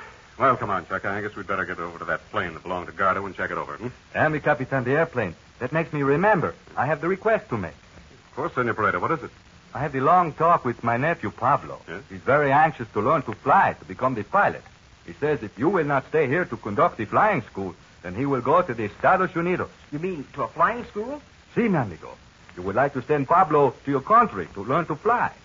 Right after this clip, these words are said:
Speaker 1: Well, where do you wish to send him, senor?
Speaker 2: That I do not know, mi capitan. I must ask your advice.
Speaker 3: Gosh,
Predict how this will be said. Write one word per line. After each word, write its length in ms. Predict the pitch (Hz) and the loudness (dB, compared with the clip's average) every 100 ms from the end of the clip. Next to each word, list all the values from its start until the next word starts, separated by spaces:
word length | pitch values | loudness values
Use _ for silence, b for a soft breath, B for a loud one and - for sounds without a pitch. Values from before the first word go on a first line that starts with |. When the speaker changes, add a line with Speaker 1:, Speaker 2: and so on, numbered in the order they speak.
| - | -6
Speaker 1:
Well, 140 | 107 | -4
where 460 | 92 78 80 98 127 | -2 -6 -8 -2 0
do 80 | 110 | 2
you 80 | 107 | -2
wish 140 | 107 | -4
to 100 | 113 | -2
send 180 | 180 190 | 0 0
him, 100 | 107 | -2
senor? 280 | 98 78 67 - - | -6 -8 -14 -20 -6
Speaker 2:
That 180 | - 143 | -2 0
I 80 | 135 | 0
do 160 | 123 143 | 2 2
not 220 | 135 139 | 2 4
know, 180 | 190 - | 4 6
mi 120 | 135 | 2
capitan. 440 | 98 - - 76 67 | -2 -4 -8 -16 -10
I 100 | 95 | -6
must 200 | 120 113 | -4 -2
ask 240 | 147 156 - | 0 0 -2
your 140 | 120 | -2
advice. 380 | 95 135 185 - 101 101 | 0 2 2 -2 -12 -6
Speaker 3:
Gosh, 260 | 135 165 | -2 -2